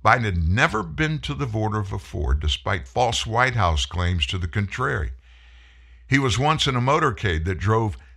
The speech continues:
near the border, also in El Paso, during the oh eight presidential campaign for just a few miles. So,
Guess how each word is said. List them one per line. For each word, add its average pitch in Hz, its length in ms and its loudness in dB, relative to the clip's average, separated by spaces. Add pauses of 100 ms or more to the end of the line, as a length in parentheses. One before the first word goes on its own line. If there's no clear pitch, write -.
(120)
near 170 480 4
the 110 140 0
border, 78 400 0 (140)
also 143 480 2
in 101 80 2
El 87 180 0
Paso, 101 720 0 (280)
during 110 320 2
the 92 260 0 (120)
oh 120 260 0
eight 113 320 -4
presidential 85 800 -2 (300)
campaign 80 800 0 (840)
for - 120 -8
just 87 380 -2
a 87 60 0
few 80 240 -2
miles. 65 800 -2 (2250)
So, 135 460 2